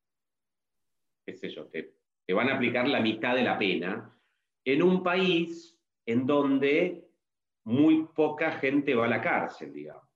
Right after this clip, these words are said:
Entonces, eh, si vos tenés en tu cabeza la idea de que, bueno, en la Argentina los juicios duran muchos años y nadie va preso, etcétera, etcétera,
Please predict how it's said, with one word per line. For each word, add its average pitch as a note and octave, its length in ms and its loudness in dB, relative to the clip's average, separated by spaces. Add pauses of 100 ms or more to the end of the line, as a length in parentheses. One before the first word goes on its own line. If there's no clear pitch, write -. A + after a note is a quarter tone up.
(140)
Entonces, B2+ 640 -6 (460)
eh, F#2+ 320 -2
si A2 180 -8
vos D3 420 -2 (1800)
tenés B2+ 380 -2
en A#2+ 140 0
tu A#2+ 100 0
cabeza A#2+ 500 -2
la F#2 120 -2
idea A2+ 300 0
de G2 200 -2
que, A#2 440 0
bueno, G#2+ 280 0
en F#2 60 -2
la F#2+ 80 -2
Argentina G2+ 520 -2
los F#2+ 140 -4
juicios G#2+ 320 -8
duran G2 300 -2
muchos G2 360 -8
años A2+ 540 -2
y F2 60 -12
nadie F#2+ 260 -2
va F#2 160 -2
preso, A2 540 -2
etcétera, G#2 340 -4
etcétera, A#2 640 -2